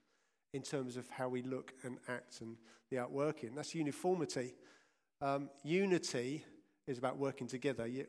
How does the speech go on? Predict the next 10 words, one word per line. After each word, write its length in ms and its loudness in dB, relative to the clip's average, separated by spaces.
well, 240 2
whilst 320 0
being 320 2
a 60 -2
diverse, 680 -2
different 340 0
bunch 240 -2
of 100 -12
people. 340 -2
Yet, 200 4